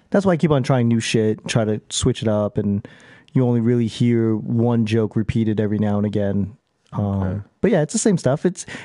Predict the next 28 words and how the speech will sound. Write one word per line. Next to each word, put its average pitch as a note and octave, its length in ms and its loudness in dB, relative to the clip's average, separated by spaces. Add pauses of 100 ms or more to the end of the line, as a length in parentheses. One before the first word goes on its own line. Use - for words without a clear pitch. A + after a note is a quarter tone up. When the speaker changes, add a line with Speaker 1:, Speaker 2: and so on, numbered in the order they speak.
Speaker 1:
it's - 140 -2
a G3 40 2
workout. C#3 440 2
You D#3+ 80 0
try D#3+ 220 2
new C3+ 160 2
shit, B2+ 420 0
and, A#2+ 240 2 (380)
uh, A2+ 240 0
I A2 160 0
did B2 180 2
a B2 80 2
whole C3+ 180 2
new C3+ 180 2
Drake A#2+ 420 0
bit B2 300 2 (240)
that A#2+ 540 -2
has A2 140 -4
been A#2 160 0
kinda A#2 240 0
rattling A2 300 2
around A2 220 2
in G#2+ 40 2
my G#2 100 2
head A2 220 0
for A#2+ 80 2
a A#2 60 2
while. A2+ 420 0